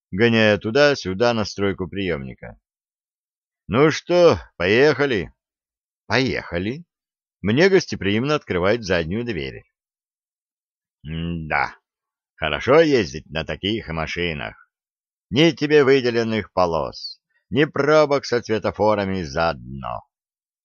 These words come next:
Добрались достаточно быстро. На проходной особых вопросов тоже не задавали.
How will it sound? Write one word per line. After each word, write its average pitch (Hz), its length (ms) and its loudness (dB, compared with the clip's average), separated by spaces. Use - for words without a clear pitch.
Добрались 139 640 6
достаточно 110 720 0
быстро. 69 640 -6
На 98 140 2
проходной 160 540 2
особых 151 340 0
вопросов 123 540 0
тоже 98 500 2
не 82 200 -4
задавали. 85 720 0